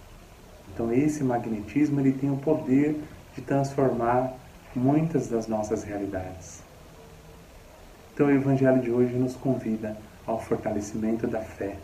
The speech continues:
raciocinada, ao entendimento desta fé,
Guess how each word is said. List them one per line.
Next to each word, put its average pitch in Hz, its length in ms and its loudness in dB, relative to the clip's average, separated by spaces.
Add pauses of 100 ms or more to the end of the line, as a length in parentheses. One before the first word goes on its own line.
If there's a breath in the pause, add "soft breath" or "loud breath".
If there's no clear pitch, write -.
(120)
raciocinada, 104 880 -4 (880)
ao 113 160 -2
entendimento 117 880 -2
desta 101 340 -8
fé, 104 400 -6